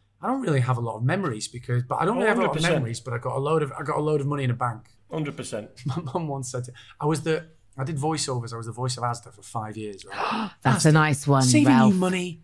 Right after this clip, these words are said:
Speaker 1: every day, right? And I was the voice of Asda for five years. And it was great because for the first time in years, it was like, you know, even two pints, Will, we'd only do a few weeks of the year and you'd know you'd have it next year, but still, it was like, what, what in between? Anyway,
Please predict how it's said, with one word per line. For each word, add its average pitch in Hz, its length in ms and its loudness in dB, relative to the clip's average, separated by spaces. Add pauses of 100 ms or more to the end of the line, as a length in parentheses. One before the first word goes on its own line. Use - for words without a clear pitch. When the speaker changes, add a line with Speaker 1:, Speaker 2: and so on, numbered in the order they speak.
Speaker 1:
every 110 380 0
day, 107 380 -4 (260)
right? 120 220 -2
And 127 100 -4
I - 20 0
was 123 120 0
the 127 60 -4
voice 156 240 -2
of - 20 -6
Asda 127 240 -6
for 107 80 -18
five 107 280 -8
years. 104 220 -10
And 107 80 -20
it - 40 -20
was 117 60 -18
great 170 360 4
because 127 320 -2 (300)
for 151 120 -4
the 139 80 -4
first 180 340 -2
time 143 220 0
in 127 80 2
years, 127 300 0
it - 40 -16
was - 120 -12
like, 107 320 -14 (480)
you 175 140 0
know, 110 180 -2
even 233 260 0
two 196 220 -4
pints, 127 340 -4
Will, 110 240 -4
we'd 147 160 -6
only 165 180 0
do 131 300 -2 (220)
a 135 80 -10
few 143 240 -6
weeks 127 280 -2
of 120 80 -8
the 110 80 -12
year 110 360 -2
and 110 240 -8
you'd 135 160 0
know 165 120 0
you'd 131 140 -4
have 127 140 -4
it 120 100 -10
next 160 260 -6
year, 117 120 -4
but 113 280 -10
still, 208 320 0
it 107 40 -6
was 117 120 -10
like, 120 220 -6
what, 135 260 -2
what 127 200 -2
in 107 80 -8
between? 127 400 -8 (400)
Anyway, 135 340 0